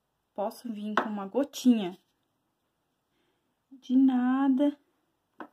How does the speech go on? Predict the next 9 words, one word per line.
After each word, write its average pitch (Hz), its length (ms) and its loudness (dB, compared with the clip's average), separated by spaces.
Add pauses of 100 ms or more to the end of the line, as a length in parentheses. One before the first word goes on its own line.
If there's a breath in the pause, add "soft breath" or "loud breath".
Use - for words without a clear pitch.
(360)
um 226 160 -4
pontinho 339 680 -2 (200)
de 262 120 -2
base, 214 540 0 (600)
espalho 240 600 0
na 240 80 4
minha 233 140 0
cartela 214 460 0
toda 240 520 -2